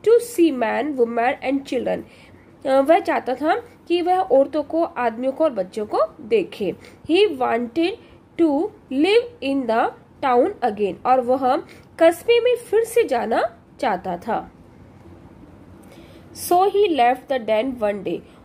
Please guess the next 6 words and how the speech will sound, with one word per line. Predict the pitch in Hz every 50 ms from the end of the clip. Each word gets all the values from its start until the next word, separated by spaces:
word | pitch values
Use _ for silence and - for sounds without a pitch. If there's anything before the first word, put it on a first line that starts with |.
| - -
और | 254 262 294
इसलिए | - - 311 302 - - 294 294 302 339 370
उसने | - - - - - 262 269 285 339 427 - - - - - -
उस | 311 349 381 381 - - - - - - 285
डेन | 233 - 254 247 247 247 233 254 247 247 247 254
को | 247 - 302